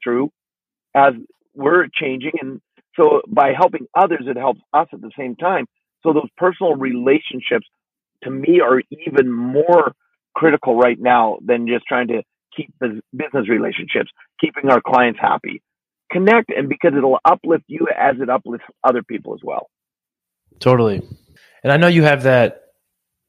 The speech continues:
Speaker 2: you know, I know your motivation is, is to teach. You know, I talk, I heard you talk about your travels around the world, a thousand to six thousand people in attendance for these intensive three-day workshops. And obviously it's a, it's a business and it's a way to make money,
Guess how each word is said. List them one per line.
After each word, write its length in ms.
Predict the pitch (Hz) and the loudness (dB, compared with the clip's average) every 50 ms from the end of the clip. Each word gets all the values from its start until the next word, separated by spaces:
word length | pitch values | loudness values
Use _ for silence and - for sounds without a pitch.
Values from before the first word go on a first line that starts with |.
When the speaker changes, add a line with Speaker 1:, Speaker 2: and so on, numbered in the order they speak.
| _ - | _ -6
Speaker 2:
you 120 | 147 139 | -4 -2
know, 100 | 131 123 | 0 0
I 100 | 120 120 | 0 0
know 80 | 123 123 | 0 0
your 160 | 120 131 127 | 2 2 4
motivation 540 | 131 131 131 131 123 127 127 123 - 123 113 | 4 4 4 4 2 2 0 0 0 0 0
is, 140 | 107 104 | -2 -2
is 140 | 101 117 110 | -4 -4 -6
to 100 | - 110 98 | -4 -4 -4
teach. 440 | - - 127 107 92 - - - - _ _ | -2 -2 -2 -2 -4 -6 -8 -10 -12 _ _
You 140 | - 107 107 | -8 -4 -2
know, 120 | 107 107 | -2 -2
I 220 | 104 98 104 - 117 | -2 -2 -2 -2 0
talk, 220 | 110 123 107 - | 0 0 0 0
I 140 | 110 107 110 | 0 -2 -2
heard 200 | 113 113 117 107 | -2 -4 -4 -6
you 60 | 107 | -2
talk 240 | - - 110 113 113 | 0 0 0 0 0
about 260 | 110 107 107 101 90 | 0 0 0 0 0
your 300 | 107 107 104 101 98 98 - _ _ _ _ _ _ _ _ _ - | -2 -4 -2 -4 -4 -6 -8 _ _ _ _ _ _ _ _ _ 0
travels 320 | - 123 117 117 117 110 | 2 2 2 2 2 0
around 120 | 117 110 | 0 0
the 80 | 107 110 | 0 0
world, 500 | 110 120 120 120 123 120 120 117 110 - - _ _ _ _ _ _ _ _ - | 2 4 4 6 6 6 4 4 2 -2 -10 _ _ _ _ _ _ _ _ -10
a 80 | 127 | -2
thousand 380 | 110 135 123 120 123 113 120 117 | 2 4 4 4 2 0 -2 -2
to 60 | 110 | -2
six 260 | 107 - 131 117 - | -2 -2 -4 -2 0
thousand 300 | - 117 117 110 113 113 | 2 2 2 0 -2 -2
people 560 | - - 120 110 - 117 113 110 110 110 - | -2 -2 -2 0 0 2 2 4 4 2 0
in 180 | - - 120 113 | 0 -2 -4 -4
attendance 720 | 107 - - 123 120 117 113 117 113 113 104 - - - _ _ _ _ _ _ _ _ _ _ _ _ _ | -4 -2 -2 -2 0 0 0 0 0 -2 -2 -6 -10 -12 _ _ _ _ _ _ _ _ _ _ _ _ _
for 140 | - 131 127 | -4 -2 0
these 180 | 123 120 110 107 | 0 0 -2 -4
intensive 560 | - 127 123 120 135 123 123 - 127 123 - | -4 -4 -2 2 2 2 2 2 0 0 0
three-day 220 | 127 123 110 110 | 0 0 2 2
workshops. 640 | 107 110 120 120 113 - - 120 113 117 117 - - | 2 0 0 -2 -2 0 2 2 4 2 2 0 -2
And 200 | 110 107 104 101 - _ _ | -2 -2 -2 -6 -8 _ _
obviously 440 | - 156 160 160 147 - - 123 120 | -2 0 0 0 0 0 0 2 2
it's 160 | 117 - - | 2 2 2
a, 80 | 117 110 | 2 2
it's 200 | - - 113 - | 2 0 0 0
a 80 | 113 | 0
business 480 | 104 110 127 123 117 123 120 117 - - | 0 0 -2 -4 -4 -6 -8 -8 -8 -8
and 80 | 107 101 | -10 -8
it's 160 | 101 95 - | -8 -6 -2
a 100 | 85 107 | 2 4
way 140 | 113 113 110 | 4 4 4
to 60 | 110 | 2
make 180 | 107 104 98 | -2 -4 -4
money, 320 | 113 120 117 113 110 104 | -4 -2 -2 0 -2 -2